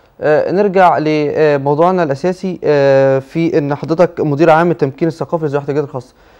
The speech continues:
ما الجديد الذي س-، سوف تقدمه هذه الإدارة،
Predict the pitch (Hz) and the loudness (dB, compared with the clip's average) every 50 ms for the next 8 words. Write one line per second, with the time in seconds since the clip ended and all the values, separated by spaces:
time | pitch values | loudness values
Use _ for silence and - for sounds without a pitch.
0 | _ _ _ - 196 233 196 196 185 214 202 190 175 180 180 180 175 - 160 151 | _ _ _ -2 -2 0 2 2 0 2 0 0 0 0 -2 -4 -4 -4 -2 -2
1 | 143 143 - 160 147 143 135 143 - 147 131 127 156 160 170 170 165 160 147 135 | -2 -2 -4 -6 -8 -6 -8 -8 -6 -6 -6 -4 -4 -4 -2 -2 -4 -4 -4 -4
2 | 131 131 156 156 156 147 123 131 131 127 147 151 160 170 175 185 190 | -6 -4 -4 -4 -4 -2 -2 -4 -4 -2 0 0 0 0 0 -2 -4